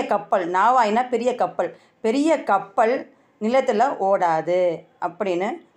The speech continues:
சொல்றாரு. இதன் மூலமாக இரண்டாயிரம் ஆண்டுகளுக்கு முன்பே இருந்த திருவள்ளுவர், அ, கப்பலை பத்தி சொல்றதுனால இரண்டாயிரம் ஆண்டுகளுக்கு முன்பாகவே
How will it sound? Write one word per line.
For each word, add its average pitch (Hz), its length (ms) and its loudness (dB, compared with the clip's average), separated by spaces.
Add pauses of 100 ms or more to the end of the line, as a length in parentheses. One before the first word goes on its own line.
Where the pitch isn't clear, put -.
சொல்றாரு. 165 520 -4 (520)
இதன் 226 280 -2
மூலமாக 214 480 2 (680)
இரண்டாயிரம் 208 520 2
ஆண்டுகளுக்கு 247 440 2
முன்பே 226 480 0 (140)
இருந்த 202 280 0 (720)
திருவள்ளுவர், 190 920 2 (640)
அ, 220 80 -4 (220)
கப்பலை 208 340 0
பத்தி 220 200 -2
சொல்றதுனால 175 560 0 (680)
இரண்டாயிரம் 190 640 2
ஆண்டுகளுக்கு 226 460 0
முன்பாகவே 196 760 0